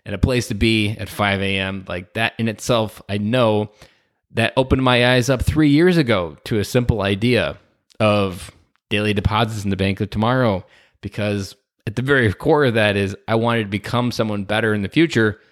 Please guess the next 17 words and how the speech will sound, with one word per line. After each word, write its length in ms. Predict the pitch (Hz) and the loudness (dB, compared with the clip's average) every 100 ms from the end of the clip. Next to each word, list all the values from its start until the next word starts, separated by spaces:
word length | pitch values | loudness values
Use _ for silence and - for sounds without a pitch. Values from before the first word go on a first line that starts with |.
| _ _ - | _ _ -10
and 100 | 98 | -4
making 260 | 95 98 | -2 -2
a 80 | 98 | -4
daily 280 | 98 95 98 | -2 0 0
deposit 640 | 95 - 98 101 98 92 - _ | -2 0 0 0 -2 -6 -8 _
at 120 | 92 | -12
the 60 | 95 | -8
gym 540 | 95 131 135 113 107 - _ _ _ _ _ | -2 0 0 -2 -6 -10 _ _ _ _ _
automatically 840 | 127 135 120 127 117 104 95 80 87 _ _ _ - | 2 2 4 2 2 0 -6 -8 -12 _ _ _ -4
will 100 | 104 | 0
make 380 | 101 92 - - | 0 -2 -6 -10
a 60 | 107 | -6
stronger 420 | - 104 101 92 | 0 0 0 -2
person 580 | 90 101 98 - 92 90 | -4 -4 -4 -6 -10 -10
the 60 | 95 | -6
next 280 | 85 - - | -6 -6 -6
day. 340 | 87 73 | -8 -8